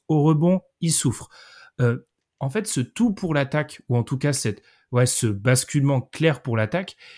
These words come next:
il profite vraiment quand t'as une attaque ultra dominante et quand t'assures certains minima défensifs.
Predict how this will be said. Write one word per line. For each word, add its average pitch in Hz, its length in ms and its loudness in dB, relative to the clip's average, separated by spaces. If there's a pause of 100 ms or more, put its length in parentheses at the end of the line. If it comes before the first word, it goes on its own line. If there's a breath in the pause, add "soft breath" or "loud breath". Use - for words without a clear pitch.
(540 loud breath)
il 156 120 -2
profite 170 380 0
vraiment 156 300 2
quand 156 140 2
t'as 127 120 2
une 120 100 4
attaque 117 360 -2 (400)
ultra 185 440 0
dominante 151 500 2 (260 loud breath)
et 135 120 -4
quand 190 160 -2
t'assures 165 380 -2
certains - 380 -2
minima 151 400 4
défensifs. 135 560 -2